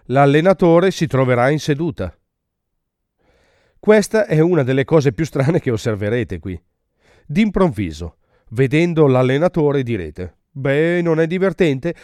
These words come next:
sta solo facendo otto C." <laughs> Credetemi, l'allenatore ce la metteva tutta. Capite?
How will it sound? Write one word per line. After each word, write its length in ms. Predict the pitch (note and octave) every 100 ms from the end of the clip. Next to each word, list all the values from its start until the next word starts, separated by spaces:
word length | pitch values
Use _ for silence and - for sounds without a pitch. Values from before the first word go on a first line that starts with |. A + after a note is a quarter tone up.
| _
sta 180 | - G3
solo 240 | - G3+
facendo 720 | G#3+ F#3 - G3 G3 F3 D3 F#3
otto 300 | G3+ - E3
C." 340 | - F#3 G3 C#3 _
<laughs> 720 | - - - - - - - - _ _ - - _ _ _ _ -
Credetemi, 640 | D3+ D3+ D3+ D3 B2+ B2
l'allenatore 760 | B2 B2+ D3 E3 - F#3+ G3+ D3
ce 120 | C3
la 100 | A#2
metteva 440 | A#2+ G#2+ D3+ D3
tutta. 480 | - F#3+ - B2 - _ _ _ _ _
Capite? 460 | - D#3+ D3+ A2+